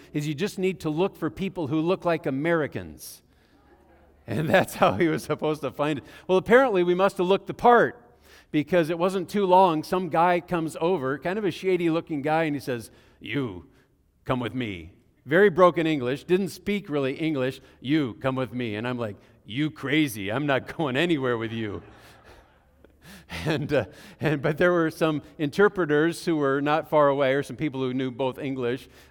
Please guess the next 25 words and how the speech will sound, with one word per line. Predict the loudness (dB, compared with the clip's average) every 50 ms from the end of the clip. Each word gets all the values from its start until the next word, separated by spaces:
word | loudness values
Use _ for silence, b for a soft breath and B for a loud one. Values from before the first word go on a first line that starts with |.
| B
um, | -8 -4 -4 -2 -2 -4 -4 -4
and | -4 -4 -2 -2 -2 -4 -8
so | -4 0 2 2 4 2 2 0 -4 -6 -12 -4
they | 0 0 0 0
stepped | 0 2 2 2 2 2 0 0
in | 0 0 2 0
and | -2 -2
realized | -2 0 0 2 0 0 0
we | -2
were | -2 0
having | 0 0 0 -2
an | -4 -4
issue, | -4 -4 -4 -4 -2 -2
and, | -2 -2 -4 B B B B
and | -6 -6 0
through | 0 2 2 4
that, | 4 6 6 6 4 4
we | 0 -2 -2 -2
pretty | -2 -6 -8 0 0 0 0 0
much | 0 -2 -2 -4 0
came | 0 0 0 0
to | -2
the | -4 -6
conclusion, | -10 -10 -14 -10 -4 -2 0 2 2 0 -2 -4 -6 -6 -6 -2
"Well, | 0 0 0 0